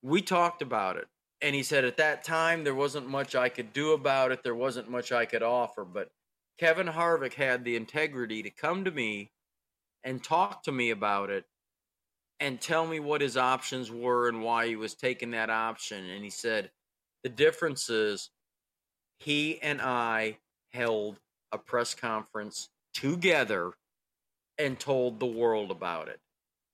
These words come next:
He said, "Why I'm so angry is that this was done behind my back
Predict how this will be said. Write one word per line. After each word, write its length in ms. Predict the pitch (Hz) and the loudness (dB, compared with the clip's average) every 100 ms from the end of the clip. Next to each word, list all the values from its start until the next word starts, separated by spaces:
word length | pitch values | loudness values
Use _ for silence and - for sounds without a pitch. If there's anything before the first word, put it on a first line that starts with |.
| _ _ _ _ _ _ | _ _ _ _ _ _
He 120 | 156 139 | -6 0
said, 340 | - 127 107 | 4 4 4
"Why 320 | 113 120 147 | 2 4 6
I'm 240 | 151 156 156 | 4 2 0
so 400 | - 147 156 - | 2 4 4 0
angry 720 | 147 151 156 127 110 82 80 _ | 2 2 0 -4 -6 -6 -8 _
is 220 | 117 98 | -6 -2
that 400 | 131 117 113 - 113 | 0 4 2 0 -8
this 340 | 104 147 - | 0 0 0
was 140 | 165 | -4
done 320 | - 139 135 117 | 2 2 4 2
behind 500 | 104 - 127 151 165 | 0 2 0 0 0
my 160 | 185 | 0
back 420 | 165 113 90 87 | 2 2 2 -2